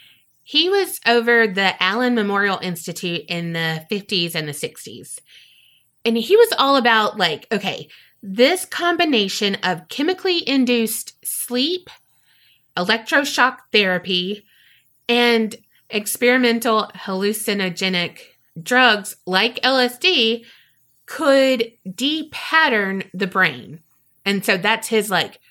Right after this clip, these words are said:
coined term, de-pattern. And his main thing was, like, this could help people with schizophrenia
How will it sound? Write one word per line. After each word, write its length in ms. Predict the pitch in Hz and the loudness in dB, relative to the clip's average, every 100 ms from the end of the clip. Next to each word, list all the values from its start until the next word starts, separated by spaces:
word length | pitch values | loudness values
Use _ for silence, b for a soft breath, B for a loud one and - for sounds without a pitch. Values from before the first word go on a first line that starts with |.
| _ _ | _ _
coined 580 | - 254 233 202 - _ | 0 2 4 0 -6 _
term, 460 | - 185 160 151 - 151 | -4 -2 -2 -8 -12 -8
de-pattern. 880 | 185 175 - 175 151 135 123 165 - _ _ _ _ - | -6 -6 -4 -6 -6 -10 -14 -16 -20 _ _ _ _ 2
And 240 | 240 - | 2 0
his 400 | - 311 339 262 | -4 -2 -2 -2
main 320 | 262 262 233 | 0 2 2
thing 200 | 233 220 | 0 0
was, 140 | 202 202 | 0 -2
like, 300 | 175 - - | -6 -4 2
this 260 | 277 285 | 2 2
could 140 | - 320 | -4 -4
help 320 | 277 277 - | -2 -2 -2
people 420 | 240 226 220 208 | -6 0 0 0
with 320 | 190 180 175 | 0 -2 -4
schizophrenia 1300 | - - 220 202 - 180 - 359 359 233 196 196 190 | -8 -4 -2 -2 -4 -6 0 2 4 4 4 2 -2